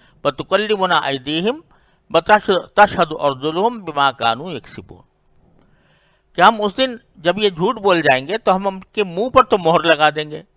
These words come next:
اس کے بعد، کہ منہ سے تو اب بول نہیں، بول نہیں سکیں گے،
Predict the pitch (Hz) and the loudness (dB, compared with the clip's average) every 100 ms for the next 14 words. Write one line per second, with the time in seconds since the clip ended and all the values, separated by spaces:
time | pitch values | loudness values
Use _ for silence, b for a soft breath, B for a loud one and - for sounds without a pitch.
0 | _ - _ _ _ _ _ _ _ - | _ -20 _ _ _ _ _ _ _ -16
1 | - 110 101 92 _ _ _ _ - 131 | -8 -6 -6 -10 _ _ _ _ -10 -8
2 | 147 180 165 165 139 123 110 131 131 143 | -4 -6 -4 -4 -4 -6 -8 -6 -4 -6
3 | 123 160 170 160 151 143 131 | -2 -2 -2 -8 -8 -10 -12